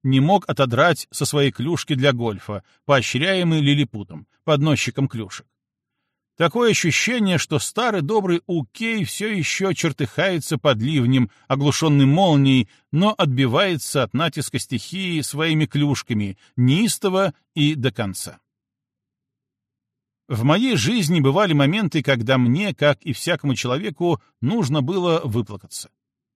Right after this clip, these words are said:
И вместе с тем я не хотел своей скорбью причинить боль кому-нибудь в нашей семье.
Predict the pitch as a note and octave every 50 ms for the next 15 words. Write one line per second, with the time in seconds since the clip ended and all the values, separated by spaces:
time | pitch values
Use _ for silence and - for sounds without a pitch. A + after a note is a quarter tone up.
0 | _ _ _ _ C3+ C3 A#2+ C3 D3 D3 - - - C3 A2 - - - - F#3+
1 | G3+ F3+ C3+ G#2 A2 E3+ F#3+ F3 - - C#3+ C3 - F#3+ G3 D#3+ - C#3+ D#3 E3
2 | C#3+ - - - - G3+ G3 D#3+ D3 D#3 F3+ E3+ D3+ - _ _ _ _ C#3 C#3
3 | - - D#3+ F3 G3 F#3+ C#3+ B2 A2+ G2+ C3+ F3+ F#3+ F#3 D3 - D3 C#3+ D3 D#3+
4 | E3 D#3 C#3+ B2 C#3 D#3+ - - B2+ B2+ C3 A2+ - B2+ G#2+ - - G#2 F2+ F2+
5 | -